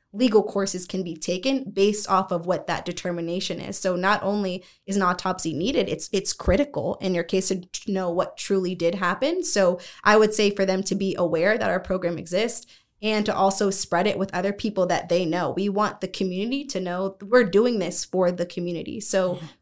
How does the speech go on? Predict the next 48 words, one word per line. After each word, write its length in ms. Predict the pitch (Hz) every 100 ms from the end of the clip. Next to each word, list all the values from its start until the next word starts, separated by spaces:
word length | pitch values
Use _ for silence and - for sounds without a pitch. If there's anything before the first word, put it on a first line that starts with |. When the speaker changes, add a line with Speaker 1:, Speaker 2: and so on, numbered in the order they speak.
| _
Speaker 1:
we 200 | 185 220
want 380 | 165 202 202 170
them 300 | 180 202 -
to 160 | 180
spread 420 | 165 - 175 180
the 100 | 175
word. 460 | 156 160 190 254 262
We 80 | 185
want 280 | 185 180 185
them 180 | 185
to 120 | 196 196
be 200 | 180 170
aware. 400 | 151 156 208 -
And 120 | 196
then 120 | 190
we 80 | 196
want 240 | 208 208
them 160 | 202 202
to 100 | 185
also, 300 | 180 190 196
if 80 | -
they 80 | 214
have 160 | 196
any 140 | 190 190
questions, 520 | - 196 - 233 247
know 120 | 190
that 240 | 180 - - -
we 100 | 180
are 100 | 196
always 380 | - 190 175 175
here. 260 | - 214 143
If 100 | -
people 260 | 226 208 190
wanna 200 | 185 175
just 180 | 185
obtain 360 | 165 - 208 202
additional 480 | 180 - 196 196 175
information, 580 | 147 185 185 196 - 185
Iman 280 | 185 190
and 100 | 190
I 80 | 175
are 220 | 160 143 _ 208
always 260 | 220 226
speaking 300 | - 196 190
with 140 | 180 180
different 280 | 190 185
people, 300 | - 208 196
just 220 | 185 185